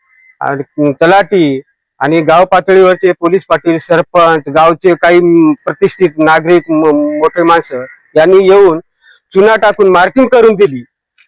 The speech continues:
तरी बी हा संबंधित एक व्यक्ती, अ, लक्ष्मण, अ, बा-, अ, स-, अ, संभाजी, अ, लक्ष्मण आनंदराव सवडकर हा व्यक्ती राम-, रामराव मास्तर यांचा नातू आहे.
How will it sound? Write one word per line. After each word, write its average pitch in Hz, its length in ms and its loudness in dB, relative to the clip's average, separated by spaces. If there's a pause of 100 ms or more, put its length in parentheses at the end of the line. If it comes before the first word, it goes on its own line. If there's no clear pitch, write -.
(120)
तरी 233 280 2
बी 220 220 2 (520)
हा 214 220 2
संबंधित 208 680 0
एक 208 340 0 (280)
व्यक्ती, 180 540 -2 (720)
अ, 147 240 2
लक्ष्मण, 220 680 0
अ, 175 260 2
बा-, 151 280 0
अ, 147 220 2
स-, - 180 -14
अ, 131 400 0
संभाजी, 196 440 0
अ, 170 180 2
लक्ष्मण 214 520 0
आनंदराव 196 500 2
सवडकर 208 400 0 (500)
हा 220 160 2
व्यक्ती 226 540 0
राम-, 190 280 2
रामराव 180 540 2
मास्तर 202 360 0
यांचा 202 320 2
नातू 196 380 0
आहे. 180 180 0